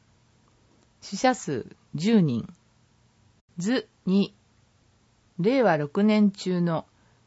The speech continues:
三重県内における時間帯別の人身事故件数、合計二千七百二十四件。情報提供、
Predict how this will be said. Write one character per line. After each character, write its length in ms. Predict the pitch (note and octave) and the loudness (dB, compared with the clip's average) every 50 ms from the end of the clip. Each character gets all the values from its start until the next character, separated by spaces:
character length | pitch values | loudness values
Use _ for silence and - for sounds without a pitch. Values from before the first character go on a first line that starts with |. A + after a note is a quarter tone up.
| _ - | _ -2
三 140 | F3 G3+ B3 | 0 0 0
重 60 | C4+ | 0
県 280 | - - C4+ C4 B3+ A3+ | -2 -2 -2 0 2 2
内 240 | G3 E3+ D#3 D3 C#3 | 2 2 0 -2 -2
に 140 | B2+ B2 | -4 -4
お 80 | B2 C3 | -6 -6
け 200 | - - C#3+ C3+ | -6 -6 -4 -4
る 200 | A#2+ A#2+ - - _ _ _ _ _ _ _ _ _ E3+ | -4 -6 -8 -10 _ _ _ _ _ _ _ _ _ -10
時 160 | D3+ E3+ F#3 | -8 -6 -2
間 280 | - B3+ C4+ C4+ B3+ - | 0 0 2 2 0 0
帯 200 | - B3 A#3+ A#3 | -2 -2 0 0
別 280 | G3+ A3 G#3+ - - | 0 0 0 2 2
の 260 | G3 F#3+ F#3 F#3 - - - | 2 2 2 0 -4 -6 -12
人 280 | - D3+ G3 A#3 C4 | -8 -4 0 0 0
身 340 | B3 - - B3+ B3 A#3+ A3+ | -2 -2 -4 -2 0 2 2
事 140 | G#3 A3+ G#3+ | 0 -2 -2
故 140 | - G#3 G3 | -4 -4 -2
件 260 | - G#3+ G3 F3+ D#3 | 0 0 0 0 -2
数、 380 | - - - A#2+ A2 - - - _ _ _ _ _ _ _ _ _ _ _ _ _ _ _ _ _ _ _ F3 | -4 -8 -8 -8 -8 -8 -10 -14 _ _ _ _ _ _ _ _ _ _ _ _ _ _ _ _ _ _ _ -2
合 240 | D#3 G#3+ A#3+ B3 | 2 2 2 2
計 420 | A#3+ - - G#3 G3 G3 F#3+ - - - | 0 -2 -4 -2 -2 0 -2 -4 -4 -2
二 160 | D#3+ F3+ F#3 | -2 -2 -2
千 320 | - - C#4 C#4+ B3+ G#3 | 0 0 0 2 2 2
七 240 | F#3 E3+ F3 F#3+ G3+ | 2 2 0 0 0
百 280 | G#3 G3+ F3+ - - C#3+ | 0 -2 -4 -4 -6 -4
二 200 | D3 E3+ G#3 G#3 | 0 0 0 0
十 240 | F#3+ E3+ C#3 B2 | 0 -4 -4 -4
四 260 | A#2 B2 C#3+ E3+ E3+ D3+ | -4 -4 -2 -2 -2 -4
件。 320 | - - - D2+ D3+ - - _ _ _ _ _ _ _ _ _ _ _ _ _ _ _ _ _ _ _ _ _ - | -4 -10 -14 -16 -16 -18 -20 _ _ _ _ _ _ _ _ _ _ _ _ _ _ _ _ _ _ _ _ _ -8
情 300 | E3+ F3+ A3 B3 C4 B3+ | -2 2 2 2 2 2
報 260 | A#3+ - A3+ A3+ A3+ | 0 0 0 0 0
提 300 | G#3+ - - G#3 F#3+ D#3+ | -2 -2 -2 -2 -2 -2
供、 380 | - _ - B2 A2+ A2 - | -6 _ -8 -8 -8 -8 -10